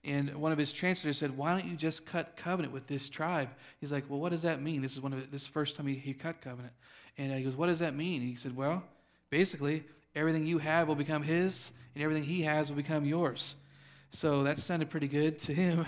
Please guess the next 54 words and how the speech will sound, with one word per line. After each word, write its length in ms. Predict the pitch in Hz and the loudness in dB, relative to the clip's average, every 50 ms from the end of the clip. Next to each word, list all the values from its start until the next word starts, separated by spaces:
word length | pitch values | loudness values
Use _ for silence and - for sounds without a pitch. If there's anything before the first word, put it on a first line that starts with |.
| - 208 160 - | 2 0 0 -2
<laughs> 260 | - - - - - | -4 -12 -18 -12 -8
And, 240 | - 147 147 147 143 | -4 -2 0 2 2
uh, 280 | 151 147 143 143 139 139 | 2 2 2 2 0 -2
so 400 | 139 - - 160 151 147 147 143 - - - - _ _ _ _ _ _ _ _ | -2 0 2 4 4 4 2 -2 -6 -12 -18 -20 _ _ _ _ _ _ _ _
they, 120 | 165 156 | -4 -2
he 180 | 151 151 151 160 | -2 0 2 2
met 160 | 156 160 139 | 4 2 2
with 100 | 156 156 | 0 -2
the 60 | 156 | -2
chieftain 500 | 147 - - 185 185 - - 135 123 123 131 | -2 -2 -2 -4 -4 -4 -6 -8 -8 -6 -8
and 100 | 127 120 | -8 -4
talked 220 | - 147 143 143 | -4 -4 -2 -2
to 60 | - | -2
him 60 | 143 | -4
about 100 | 139 131 | -4 -2
having 160 | 139 143 139 139 | -2 0 0 0
this 140 | 135 139 | -2 -2
covenant. 400 | - - 156 156 151 139 127 - - - _ _ _ _ _ _ _ _ _ _ _ - - - | -4 -4 -4 -2 -2 -4 -6 -10 -14 -20 _ _ _ _ _ _ _ _ _ _ _ -20 -10 -6
And 120 | - 156 143 | -2 0 2
then 100 | 147 147 | 2 2
after 160 | 143 143 151 | 0 0 -2
several 340 | - - - 165 160 156 156 | -2 0 2 2 2 4 4
days 260 | 147 156 156 156 147 | 4 4 4 4 4
of 60 | 143 | 0
negotiations 880 | 139 139 139 151 151 151 143 - 156 151 156 156 - 143 139 139 135 143 | -2 0 2 2 2 2 2 2 2 2 2 2 0 -2 -2 -2 -2 -4
of 160 | 131 123 120 - - - - - - _ - | -6 -8 -10 -12 -18 -20 -20 -20 -16 _ -4
this 200 | 139 139 139 - | -2 -2 -2 -4
is, 220 | 135 127 123 131 | -6 -6 -8 -8
this 200 | 131 139 139 - | -6 -6 -6 -4
will 80 | - 131 | -4 -4
be, 320 | 131 131 131 135 135 - - - - | -2 -2 -2 -4 -6 -8 -14 -16 -12
this 160 | - 143 135 | -10 -10 -10
is 120 | 131 127 123 | -10 -10 -8
this 240 | 131 151 156 - - | -6 -4 -4 -4 -2
way, 240 | 160 156 151 151 151 | -2 0 0 0 -2
this 180 | 135 131 120 | -4 -6 -8
will 80 | - 131 | -8 -10
look 160 | 123 120 120 - | -10 -10 -8 -6
that 200 | 151 156 151 - | -4 -4 -2 -2
way, 240 | 156 151 151 151 151 - - - - - - - | -2 -2 -2 -2 -6 -10 -18 -20 -20 -20 -8 -2
after 240 | - 147 147 143 - | -2 0 0 -2 -4
several 320 | 135 - - 170 160 165 151 | -2 0 2 4 4 4 4
days 260 | 151 160 170 175 165 | 4 6 4 4 4
of 120 | 156 135 | 2 0
that, 240 | 135 139 135 139 - - - - - - | 0 0 0 0 -2 -6 -12 -20 -14 -6
they 100 | - 147 | -2 0
met 220 | 143 147 156 160 156 | 2 2 2 2 2
together 520 | - 147 143 156 160 160 147 120 123 120 - - | 0 0 2 2 2 2 0 -2 -6 -6 -10 -8
and, 200 | 135 143 139 139 | -6 -2 0 0
uh, 80 | 135 131 | 0 0
they 120 | 139 143 | 0 0
were 100 | 139 139 | 0 0
exchanging 540 | 135 135 - - - 151 151 143 139 135 135 | -2 -4 -6 -4 -4 -2 -2 -2 -2 -2 -2
gifts. 420 | 131 151 139 135 - - - - | -2 -2 -4 -4 -8 -10 -12 -12